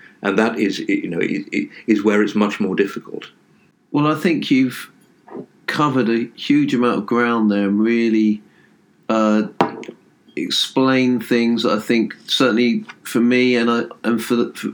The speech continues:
Speaker 2: for those who are listening to this podcast will make them, uh, look upon the polling that's announced on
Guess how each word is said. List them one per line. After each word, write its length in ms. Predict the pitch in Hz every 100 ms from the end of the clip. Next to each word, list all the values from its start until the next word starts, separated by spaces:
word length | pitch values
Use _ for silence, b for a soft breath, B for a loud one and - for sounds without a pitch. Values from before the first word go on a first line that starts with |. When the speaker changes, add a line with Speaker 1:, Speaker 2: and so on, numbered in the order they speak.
| -
Speaker 2:
for 100 | 110
those 260 | 123 120
who 80 | 117
are 40 | 113
listening 380 | 135 - 120
to 80 | 107
this 120 | 104
podcast 760 | - 110 104 - 104 104 104 - B B B B
will 140 | 113 120
make 280 | 127 107
them, 360 | 101 113 113 107 - _ b b b _ _ -
uh, 340 | 110 107 101 - _ - _ _ _ _ _ -
look 280 | 131 131
upon 520 | 113 - 120 117 110 107 b b b _ - - _ _ _ -
the 340 | 120 120 110
polling 560 | - 139 131 127 113 113
that's 200 | 107 120
announced 480 | 113 113 - -
on 300 | 110 110 107